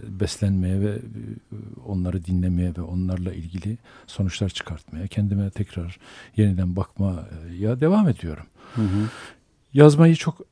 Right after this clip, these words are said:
Speaker 1: e, önemsiyorum. Sinemada beni çok güçlü kıldığını
Speaker 2: Hı hı.
Speaker 1: ve sinemaya çok daha cesur, e, ve çok daha yetkin biçimde girmemi sağladığını biliyorum.
Speaker 2: Hı hı.
Speaker 1: Oyunculuğumu da buna bağlıyorum ben.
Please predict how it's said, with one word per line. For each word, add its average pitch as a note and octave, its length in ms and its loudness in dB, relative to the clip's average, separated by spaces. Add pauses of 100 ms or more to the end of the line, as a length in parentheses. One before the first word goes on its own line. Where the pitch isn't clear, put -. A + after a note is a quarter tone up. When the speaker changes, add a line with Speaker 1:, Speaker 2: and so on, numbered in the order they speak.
(160)
Speaker 1:
e, G#2+ 40 0
önemsiyorum. F#2 840 0
Sinemada A#2+ 500 4
beni A#2+ 160 6
çok - 240 -10
güçlü - 260 -6
kıldığını F#2 560 -2 (320)
Speaker 2:
Hı A2+ 80 -2
hı. G2 440 -2
Speaker 1:
ve G2+ 60 2
sinemaya G#2+ 540 2 (100)
çok - 240 -16
daha G#2+ 180 4
cesur, G2 640 -2 (200)
e, A2 60 -4 (600)
ve F#2 80 -4
çok - 240 -10
daha G#2 140 2
yetkin G#2 460 0
biçimde G2+ 280 -2
girmemi G2 420 0
sağladığını F#2+ 800 -2 (160)
biliyorum. E2 420 -6 (260)
Speaker 2:
Hı A2 60 0
hı. F#2+ 300 0 (360)
Speaker 1:
Oyunculuğumu F3 680 8
da G#2 220 4 (240)
buna G#2 300 6
bağlıyorum D#2 560 -4
ben. D#2+ 120 -8